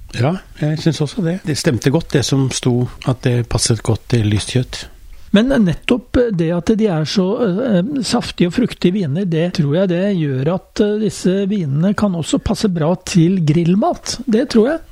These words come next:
Speaker 1: Det kan, ja, det kan, det, det gjør det nok antagelig. Og det som også var litt interessant, var jo at det var tørre viner. Og, og jeg tror kanskje folk, eh, når man smaker det,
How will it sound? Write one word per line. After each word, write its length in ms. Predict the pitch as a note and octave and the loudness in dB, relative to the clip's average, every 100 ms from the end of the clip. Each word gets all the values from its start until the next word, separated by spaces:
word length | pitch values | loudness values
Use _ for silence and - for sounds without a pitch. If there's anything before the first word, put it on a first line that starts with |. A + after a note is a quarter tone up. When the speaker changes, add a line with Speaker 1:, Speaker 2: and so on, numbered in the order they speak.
| - | -6
Speaker 1:
Det 220 | A2+ A#2+ A#2+ | 0 0 2
kan, 240 | F3+ D3 | -2 0
ja, 140 | B2 E3 | 0 2
det 140 | D3+ C#3 | 0 0
kan, 100 | F3 | 0
det, 140 | D3+ G3 G3+ F#3+ F3+ - | 2 2 0 0 -2 0
det 140 | F#3+ F3+ | 2 2
gjør 140 | A#2+ | 2
det 40 | B2 | 2
nok 220 | C3 D3 | 2 0
antagelig. 380 | B2+ A#2+ D3+ F3+ - | 0 0 0 -2 0
Og 80 | D3 | 0
det 80 | - | 0
som 180 | F#3+ C#3+ | 0 0
også 160 | D3 | 0
var 100 | C#3+ | 0
litt 140 | C#3 D3+ | 0 -2
interessant, 540 | C3+ B2+ F#3+ A#3 - | -2 -2 -2 -2 -4
var 160 | D3 B2 | -4 0
jo 120 | C#3 | -2
at 160 | C#3 - | -2 -4
det 60 | C3+ | -2
var 200 | C3 B2 | -2 -4
tørre 320 | - D3 G2 A2 | -2 -2 -2 -2
viner. 440 | A#2+ C3 B3 A#3+ - - - | 0 0 -2 -4 -10 -10 -10
Og, 140 | C#3 | -8
og 180 | F#3 F3+ | -4 -2
jeg 160 | E3+ C#3 | -2 -4
tror 140 | C#3 | -4
kanskje 280 | A3 - F3 | -4 -2 -4
folk, 440 | - D3 C#3+ - - | -2 -4 -4 -10 -6
eh, 320 | D#3+ E3 D#3 | -2 0 0
når 240 | D3 D3 C#3 | 2 2 0
man 120 | - | 0
smaker 480 | E3+ D3 - - | 2 0 0 -2
det, 100 | A#2+ | 0